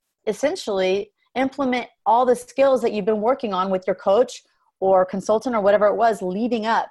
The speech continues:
to that audition. So who cares what, who cares what the guy next to you sounds like or what they look like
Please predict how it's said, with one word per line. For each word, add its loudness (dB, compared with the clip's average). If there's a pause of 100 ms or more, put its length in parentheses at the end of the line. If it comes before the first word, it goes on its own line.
(100)
to -6
that 2
audition. -4 (360)
So 0
who 2
cares 0
what, 0 (280)
who -2
cares 0 (300)
what -2
the 2
guy 4
next -2
to -4
you -4
sounds -6
like -2
or 0
what 0
they 0
look 0
like -2